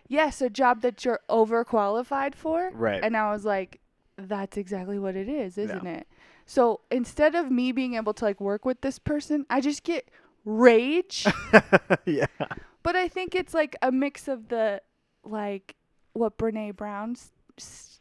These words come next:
Speaker 1: she says stuff
Speaker 2: Yeah.
Speaker 1: about vulnerability and about, um, shame.
Speaker 2: Oh.
Speaker 1: And not, and the difference between shame and guilt
Speaker 2: Mm-hmm.
Speaker 1: is, like, um, if I did something to Olivia that, like, hurt her, I could be like,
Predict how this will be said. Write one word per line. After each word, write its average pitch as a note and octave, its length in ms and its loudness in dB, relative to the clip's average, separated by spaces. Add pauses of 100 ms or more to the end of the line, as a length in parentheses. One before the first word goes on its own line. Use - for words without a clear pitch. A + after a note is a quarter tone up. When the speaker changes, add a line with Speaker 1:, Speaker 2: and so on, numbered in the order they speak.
Speaker 1:
she D4 240 -2
says F4+ 240 0
stuff F#4+ 180 0
Speaker 2:
Yeah. F4 80 6
Speaker 1:
about D#4 220 10
vulnerability C4+ 580 2
and A3+ 160 0
about, G3+ 420 2
um, F3+ 380 -4 (140)
shame. A3 640 -8 (320)
Speaker 2:
Oh. D#3 480 4
Speaker 1:
And A#3 240 2
not, A3+ 300 2
and A3 340 -6 (120)
the G#3+ 140 -8
difference C#4+ 300 -6
between C4 320 -2
shame A3+ 440 -8
and B3+ 200 -2
guilt F3+ 500 -10
Speaker 2:
Mm-hmm. A#2+ 460 -4 (340)
Speaker 1:
is, A3 380 0
like, F#3+ 420 -8 (260)
um, G3+ 440 -4
if A3 160 -2
I B3+ 180 2
did A#3 320 -6
something A3 420 -6
to - 240 -8
Olivia F#3+ 420 -4
that, E3+ 220 -8
like, E3+ 220 -10
hurt - 400 -6
her, E3 300 -10 (100)
I G3+ 80 -6
could G3 180 -8
be G3+ 120 -6
like, F#3 240 -10